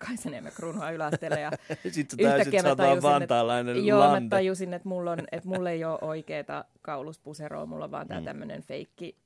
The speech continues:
Speaker 1: feik-, feikki, joka ei oo lakoste, ja sitten niinku, että si-, ja siitä hän saikin sitten kuulla. Et mä en niinku jotenkin koskaan pystynyt kilpailemaan siinä semmosessa niinku tavallaan statuksen, siis,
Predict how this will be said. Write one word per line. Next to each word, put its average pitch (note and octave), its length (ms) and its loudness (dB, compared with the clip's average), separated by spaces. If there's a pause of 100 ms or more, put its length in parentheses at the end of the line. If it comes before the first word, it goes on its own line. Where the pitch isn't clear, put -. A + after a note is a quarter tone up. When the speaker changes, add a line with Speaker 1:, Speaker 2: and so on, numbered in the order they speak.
(220)
Speaker 1:
feik-, - 500 -14
feikki, E3 420 -12
joka - 240 -12
ei E3 120 -10
oo E3 100 -10
lakoste, G3+ 420 -10
ja G3+ 140 -8
sitten - 300 -16
niinku, - 180 -16
että - 340 -14 (280)
si-, - 200 -16 (100)
ja D#3 60 -16
siitä D#3 380 -14
hän D#3 120 -16
saikin - 460 -14
sitten F#3 420 -14
kuulla. G3+ 440 -10 (600)
Et F3 140 -8 (240)
mä F#3 200 -4
en F#3 60 -6
niinku G3+ 160 -8
jotenkin G3+ 260 -8
koskaan E3+ 300 -10
pystynyt D#3 320 -16
kilpailemaan - 460 -10
siinä - 240 -14
semmosessa D#3+ 400 -16
niinku E3 320 -14 (320)
tavallaan D#3 300 -10
statuksen, D#3+ 680 -12 (720)
siis, - 260 -12